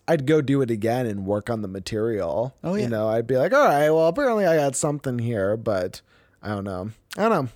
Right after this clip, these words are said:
Speaker 1: It's something that, it's something I've never really
Speaker 2: I really want us both to do it.
Speaker 1: I know you do.
Speaker 2: <laughs>
Speaker 1: You know, it's funny.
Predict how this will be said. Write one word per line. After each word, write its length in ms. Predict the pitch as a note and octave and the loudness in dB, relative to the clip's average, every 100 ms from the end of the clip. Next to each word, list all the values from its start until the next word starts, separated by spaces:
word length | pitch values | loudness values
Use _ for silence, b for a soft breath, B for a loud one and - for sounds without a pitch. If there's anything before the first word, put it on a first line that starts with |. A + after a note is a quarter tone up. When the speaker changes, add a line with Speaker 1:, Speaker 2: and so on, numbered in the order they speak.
| - | -14
Speaker 1:
It's 100 | - | -4
something 280 | F3+ D#3+ E3+ | -2 0 0
that, 240 | E3 C#3 | 2 0
it's 100 | D3+ | -2
something 300 | - F3+ F#3 | -2 -2 0
I've 160 | D#3+ D3 | 0 0
never 300 | D#3 D3+ D#3 | 0 2 2
really 560 | C3+ C#3 C#3+ D3 C#3+ C3 | 4 2 2 2 2 0
Speaker 2:
I 80 | B2+ | 0
really 440 | A#2 A#2+ A#2+ A#2 | 2 2 2 2
want 220 | A2 A2 G#2 | 0 -2 -4
us 80 | |
both 260 | - G#2+ G#2 | -6 -6 -6
to 120 | - | -12
do 160 | F#2+ G2+ | -12 -12
it. 140 | - _ C#3 | -14 _ -12
Speaker 1:
I 140 | - A2+ | -4 -4
know 160 | G#2 | -2
you 200 | E2 D2+ | -6 -8
do. 340 | E2 D#2 D#2 A#2 - | -10 -8 -6 -4 -4
Speaker 2:
<laughs> 120 | A#2 | -2
Speaker 1:
You 180 | D#3 E3+ | 0 4
know, 140 | G#3+ | 4
it's 240 | G#3+ F#3+ - | 4 2 0
funny. 380 | F#3 E3 A#2 | 0 0 -2